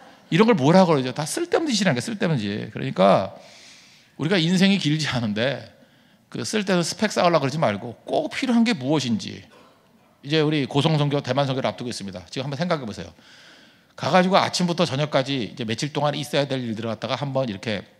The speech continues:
점검을 해보라고요. 그때 꼭 필요한 게 뭘까? 쓰임받는 게 뭐죠?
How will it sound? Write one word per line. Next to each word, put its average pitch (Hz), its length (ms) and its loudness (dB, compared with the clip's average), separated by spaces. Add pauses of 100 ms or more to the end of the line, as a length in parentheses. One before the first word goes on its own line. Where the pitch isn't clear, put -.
(500)
점검을 147 420 0
해보라고요. 101 380 -6 (120)
그때 120 200 -8
꼭 - 180 -6
필요한 147 300 -2
게 147 80 -4
뭘까? 98 560 -10
쓰임받는 202 480 0
게 202 40 0
뭐죠? 123 440 -6